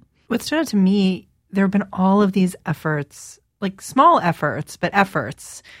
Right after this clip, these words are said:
to make healthy food more accessible to people who are poor,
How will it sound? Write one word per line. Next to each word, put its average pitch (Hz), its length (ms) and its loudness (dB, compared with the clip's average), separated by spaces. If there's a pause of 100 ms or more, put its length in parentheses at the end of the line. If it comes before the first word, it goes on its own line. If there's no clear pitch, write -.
(240)
to 165 720 2 (240)
make 170 260 0
healthy 160 340 -2
food 151 280 -4
more 147 160 -2
accessible 131 720 -12 (260)
to - 100 -8
people 160 280 -4
who 156 100 -2
are 139 80 -2
poor, 127 460 -10